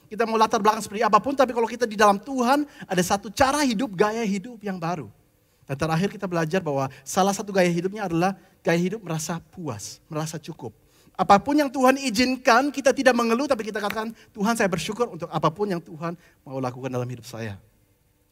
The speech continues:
Itu yang pertama yang kita sudah bahas kemarin. Lanjut hari ini kita akan bahas mengenai sangkal diri, pikul salib. Mari sekali lagi kita akan berdoa.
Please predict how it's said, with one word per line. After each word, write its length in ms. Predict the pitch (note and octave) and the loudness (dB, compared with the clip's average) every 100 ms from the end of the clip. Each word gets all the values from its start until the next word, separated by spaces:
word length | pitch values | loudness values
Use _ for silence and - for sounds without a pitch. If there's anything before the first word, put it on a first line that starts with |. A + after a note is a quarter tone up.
| _ | _
Itu 160 | - D3+ | -6 -4
yang 40 | C#3+ | -2
pertama 240 | C#3+ C#3+ | -2 -2
yang 100 | C#3+ C#3+ | -2 -6
kita 80 | C#3 | -10
sudah 240 | - C3 | -8 -6
bahas 240 | B2+ C3+ | -4 -4
kemarin. 400 | C3 C3 B2+ E3 G#3+ _ _ _ - | -6 -6 -6 -6 -10 _ _ _ 0
Lanjut 320 | E3 A3+ A#3 | 2 2 0
hari 320 | A3 F#3+ F#3 E3+ | -2 -2 0 -2
ini 160 | G#3 | -2
kita 240 | G3+ D#3+ C#3+ | -4 -8 -4
akan 160 | D3 | -4
bahas 320 | C#3 C#3+ D3+ | -2 -4 -4
mengenai 560 | D3 C#3+ C3+ C3 C3+ C3+ _ _ _ | -6 -6 -6 -6 -6 -10 _ _ _
sangkal 400 | - E3+ E3+ F3+ | -8 -6 -4 -4
diri, 420 | C3+ C3 B2+ B2+ C#3 _ _ | -4 -6 -6 -10 -12 _ _
pikul 240 | A2 A2+ | -18 -14
salib. 240 | A2+ G#2 G#2 _ _ _ _ _ _ _ _ | -10 -10 -12 _ _ _ _ _ _ _ _
Mari 160 | B2+ B2+ | -8 -6
sekali 240 | C#3 C3 | -4 -2
lagi 240 | B2 B2 B2 | -2 -4 -8
kita 160 | B2+ | -8
akan 240 | A2 A#2 A2 | -8 -10 -12
berdoa. 280 | A2 G2+ | -14 -16